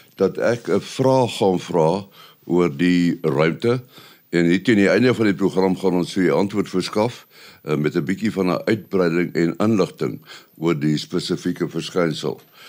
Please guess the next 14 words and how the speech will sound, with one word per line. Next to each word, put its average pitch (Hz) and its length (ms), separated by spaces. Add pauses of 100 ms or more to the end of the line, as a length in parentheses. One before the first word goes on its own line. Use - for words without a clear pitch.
(220)
So, 87 420
eh, 71 100
hier 92 220
is 127 180
die 85 120
eerste 98 320
vraag 87 380
van 78 380 (280)
Ruimte 87 720
Raai. 71 460 (760)
Watter - 320
planeet 104 540 (100)
draai 90 640
andersom 92 1000